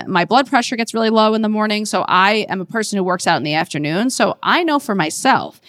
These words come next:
if something is making my body not feel good, it's probably, and not feel good for a prolonged period of time,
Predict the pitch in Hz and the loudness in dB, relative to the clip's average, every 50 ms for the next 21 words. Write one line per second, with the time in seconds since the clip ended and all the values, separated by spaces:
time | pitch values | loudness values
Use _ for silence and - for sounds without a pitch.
0 | - - - _ - 208 - - 240 240 269 - 359 349 339 277 247 226 220 220 | -20 -20 -18 _ -4 -4 0 2 2 0 2 0 0 0 0 0 0 -2 -2 -2
1 | - 202 190 190 185 165 170 196 226 220 202 202 196 208 208 233 233 233 226 226 | -2 -2 0 2 2 4 4 4 4 4 4 4 4 2 2 0 2 2 2 0
2 | - - - 262 240 247 247 254 285 285 294 311 - - 196 - - - - 220 | 0 -2 -2 0 0 0 2 2 2 2 2 0 -2 -4 -6 -8 -8 -4 0 2
3 | 196 202 214 233 220 226 233 240 - - 208 208 214 226 254 277 - - - 320 | 2 2 2 0 -4 -4 -4 -4 -4 -2 -2 0 2 4 2 2 2 0 -2 0
4 | 320 302 240 220 269 254 262 - 240 220 214 - 226 208 202 202 196 196 196 185 | 0 0 0 0 -2 -2 -2 -2 -4 -4 -2 0 0 0 2 2 2 2 0 -2
5 | - 220 202 196 190 185 180 - - - 175 170 185 202 262 311 349 | 0 0 2 4 4 2 2 2 0 2 2 4 4 2 2 0 -2